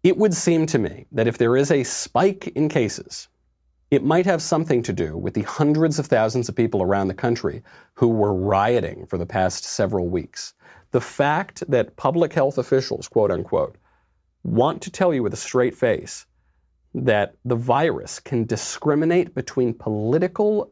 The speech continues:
worldviews, and it knows that it's gonna attack and spread among the conservatives, but not among the leftists,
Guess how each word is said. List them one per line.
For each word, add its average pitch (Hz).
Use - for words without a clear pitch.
worldviews, 135
and 120
it 135
knows 151
that 104
it's 107
gonna 120
attack 139
and 135
spread 139
among 131
the 113
conservatives, 113
but -
not 135
among 135
the 113
leftists, -